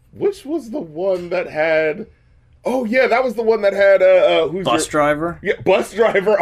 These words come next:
Speaker 1: on there. <laughs>
Speaker 2: Making a surprise appearance.
Speaker 1: Yeah, and, and I actually, like, kind of enjoyed his voice. Uh, I,
Speaker 2: Yeah.
Speaker 1: I, I enjoyed his verse and everything he was saying. He was like, uh, you know, "From the O G's bio, what a mouthful. When we, when we write the laws, it's poetry by council. Sit with my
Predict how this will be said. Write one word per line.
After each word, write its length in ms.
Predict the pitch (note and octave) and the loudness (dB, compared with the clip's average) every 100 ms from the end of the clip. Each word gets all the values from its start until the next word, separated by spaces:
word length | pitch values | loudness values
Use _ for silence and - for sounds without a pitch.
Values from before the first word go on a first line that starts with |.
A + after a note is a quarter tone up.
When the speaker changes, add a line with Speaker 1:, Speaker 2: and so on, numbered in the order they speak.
| - | 0
Speaker 1:
on 140 | D#4+ | 2
there. 1000 | F#3 F#3 - A3 G#3+ G#3 G#3 - - - - | 2 2 0 -4 0 -4 -2 -4 -4 -8 -10
<laughs> 240 | D4+ D4+ | -6 2
Speaker 2:
Making 320 | D#3+ D#3 D#3+ | 2 2 2
a 60 | D#3 | 0
surprise 580 | D3 C3+ D3+ C#3+ D3 C3+ | -2 -2 0 2 2 0
appearance. 580 | C#3+ C#3 B2 A#2 - A3+ | 0 0 0 -4 -4 -2
Speaker 1:
Yeah, 160 | A#3+ - | 0 2
and, 180 | A#3+ A3+ | 0 2
and 140 | A3+ | 2
I 40 | |
actually, 300 | B3 A3+ A#3+ B3 | 0 -2 -2 0
like, 140 | - | 0
kind 160 | F3 G3 | 0 0
of 60 | A3+ | 0
enjoyed 360 | A3 E3+ F#3 | 0 0 2
his 120 | G3+ C#3+ | 0 0
voice. 440 | F3+ G3+ D#3 - | 2 2 0 -6
Uh, 60 | D3+ | -2
I, 400 | D#3+ D#3 D3 D#3 | 0 0 0 2
Speaker 2:
Yeah. 280 | E4 A#4 E4 | 2 4 2
Speaker 1:
I, 140 | E3 F#3 | 2 0
I 20 | |
enjoyed 280 | F#3 F#3+ F#3+ | 2 2 2
his 100 | F3 | 2
verse 260 | E3 F#3 F3+ | 2 0 0
and 80 | |
everything 260 | D#3+ E3 D#3+ | -2 0 -6
he 60 | E3 | -6
was 120 | D3+ | -2
saying. 180 | D#3 D#3 | 2 2
He 60 | D3+ | 2
was 100 | C#3 | 0
like, 200 | C#3 B2 | 0 2
uh, 280 | B2+ B2 - - - | 2 2 0 -8 -8
you 40 | C3 | -2
know, 100 | C3+ | 0
"From 180 | D#3 D#3 | 2 2
the 100 | D#3+ | 2
O 180 | D#3+ E3 | 4 2
G's 240 | D3+ E3 | -2 -6
bio, 260 | B2+ D#3+ D#3 | -2 2 4
what 140 | D#3+ | 2
a 60 | D#3+ | 0
mouthful. 600 | D#3 D#3+ D#3 - D3+ C#3+ | 0 0 -2 0 2 2
When 200 | C#3+ D#3 | 0 -2
we, 160 | D#3+ E3 | -2 0
when 140 | C#3+ D3+ | -2 -2
we 80 | C#3 | 0
write 280 | D#3 D#3 D3+ | 0 0 -2
the 60 | |
laws, 300 | D3 D#3 D3+ | 2 4 4
it's 100 | C#3+ | 0
poetry 380 | - E3+ D#3 D#3 | -4 -2 -2 -4
by 140 | D3+ D3 | -6 -6
council. 560 | D#3+ E3 D#3 D3 - - _ | -2 -2 -2 -2 -2 -8 _
Sit 180 | F#3+ E3 | -2 0
with 100 | |
my 100 | D#3+ | 0